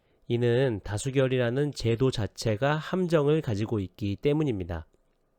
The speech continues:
예를 들어 총 유권자 수가 이십일 명인 선거에서 단순 다수결 방식으로 투표를 진행한 결과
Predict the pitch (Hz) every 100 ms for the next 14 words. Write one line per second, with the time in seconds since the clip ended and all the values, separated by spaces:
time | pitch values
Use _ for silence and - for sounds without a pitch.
0 | _ _ _ _ _ 95 104 117 104 90
1 | 98 151 190 _ - - - - - 185
2 | 151 117 - 127 117 117 - 107 127 143
3 | 120 117 - 135 - 117 123 131 120 120
4 | 156 147 151 151 127 95 92 156 101 -
5 | _ _ _ - - 113 117 - 156 156
6 | 107 98 131 160 165 151 135 135 110 123
7 | 139 147 - 147 147 135 107 104 110 110
8 | 95 90 87 85 139